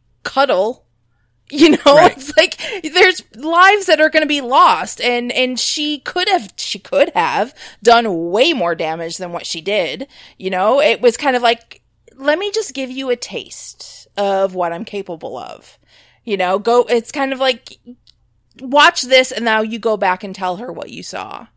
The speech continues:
Speaker 1: kind of a thing. Um, no, yeah, you're not,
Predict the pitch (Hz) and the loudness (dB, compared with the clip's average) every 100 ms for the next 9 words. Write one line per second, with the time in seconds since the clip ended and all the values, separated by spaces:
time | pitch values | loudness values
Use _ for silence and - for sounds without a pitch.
0 | _ _ _ _ _ - 202 180 165 - | _ _ _ _ _ -4 -2 -2 -6 -6
1 | 170 139 - - 208 196 202 202 - 262 | -8 -8 -12 -2 2 2 0 -6 -14 -16
2 | 302 440 494 240 349 262 339 403 415 | -6 0 2 2 0 -2 0 0 0